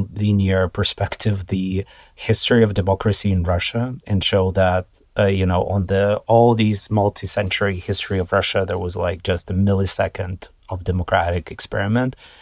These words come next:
and the rest was al-, always tyranny, always empire, always autocracy. And then you can compare to actually very ancient democratic traditions within Ukraine.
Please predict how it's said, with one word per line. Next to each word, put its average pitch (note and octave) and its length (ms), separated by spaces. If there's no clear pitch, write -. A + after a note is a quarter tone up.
and G#2+ 160
the G#2 80
rest F#2+ 400
was F#2+ 200
al-, F2+ 300
always G2 540
tyranny, F#2+ 640
always F#2 540
empire, F#2 600
always F#2+ 540
autocracy. G2+ 800
And A2 180
then A#2+ 220
you B2 140
can A#2 320
compare A2 560
to - 240
actually G2+ 540
very A2 560
ancient A2 680
democratic G#2+ 540
traditions G2 520
within G2 280
Ukraine. G2 520